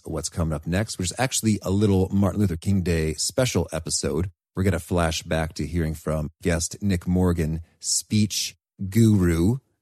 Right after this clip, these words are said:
from episode forty-one, who's gonna highlight precisely what makes Doctor Martin Luther King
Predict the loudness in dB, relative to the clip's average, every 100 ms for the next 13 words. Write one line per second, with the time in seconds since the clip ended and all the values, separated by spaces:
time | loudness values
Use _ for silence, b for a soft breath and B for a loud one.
0 | _ -2 0 0 -2 -2 -4 -4 -4 -2
1 | -2 0 0 -2 -6 -6 -2 0 4 4
2 | 4 4 2 2 0 2 4 2 2 -4
3 | -10 _ -10 -6 -4 -2 -2 -2 -2 -2
4 | -2 _ _ -10 -8 -6 -6 -8 -8 -10
5 | -14 -12 -10 -8